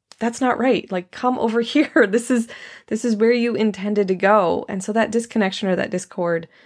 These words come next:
really starts when we get talked out of things. We get talked out of our thoughts. We get talked out of our feelings.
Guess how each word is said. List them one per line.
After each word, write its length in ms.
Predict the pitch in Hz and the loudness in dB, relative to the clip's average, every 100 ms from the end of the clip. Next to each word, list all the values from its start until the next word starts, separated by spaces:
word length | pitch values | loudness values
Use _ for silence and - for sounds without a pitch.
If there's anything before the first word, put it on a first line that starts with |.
| _ _ _ _ _ | _ _ _ _ _
really 320 | 208 240 285 | 2 4 4
starts 380 | 262 214 185 196 | 2 2 2 2
when 100 | 190 | 0
we 120 | 180 | 0
get 240 | 175 175 - | 0 -2 -4
talked 340 | - 190 185 - | -2 -2 0 0
out 160 | 185 208 | 2 2
of 100 | 196 | 0
things. 400 | - - 185 - | -4 -4 -6 -6
We 80 | |
get 140 | 185 - | -6 -2
talked 260 | 196 185 | -2 2
out 100 | 190 | 2
of 120 | 190 180 | 4 2
our 120 | 180 | 2
thoughts. 320 | 175 175 - | 2 0 -4
We 60 | 170 | -6
get 160 | - | -6
talked 320 | - 185 180 | -2 -2 0
out 160 | - 190 | 0 2
of 100 | 196 | 2
our 140 | 170 | 0
feelings. 760 | 165 - 208 220 165 - 196 | 0 2 2 4 2 -2 -8